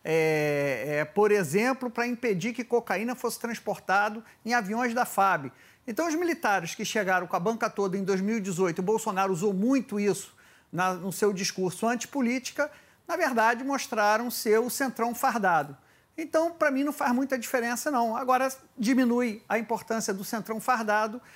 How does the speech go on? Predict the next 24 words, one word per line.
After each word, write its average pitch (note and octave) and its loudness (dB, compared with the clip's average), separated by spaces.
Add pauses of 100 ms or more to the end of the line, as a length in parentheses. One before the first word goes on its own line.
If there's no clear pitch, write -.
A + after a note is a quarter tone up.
(160)
e B3+ 0
entra A3+ 0
o G#3+ -6
centrão A#3 -2
político. F3+ -4 (300)
O A3 -4
Bolsonaro, F#3+ 2 (260)
ele G#3+ 0
nunca B3+ 2
disputou G#3+ 0
uma G3+ -2
eleição G#3 -2
majoritária, F3 -2
aquela F#3+ -2
que G3 -14
você F#3 -6
tem G3+ -8
que F#3 -12
falar F#3+ -2
pra G3+ -4
todos. B2 -6
Ele G3+ 0
sempre C4+ -4
disputou F3+ 0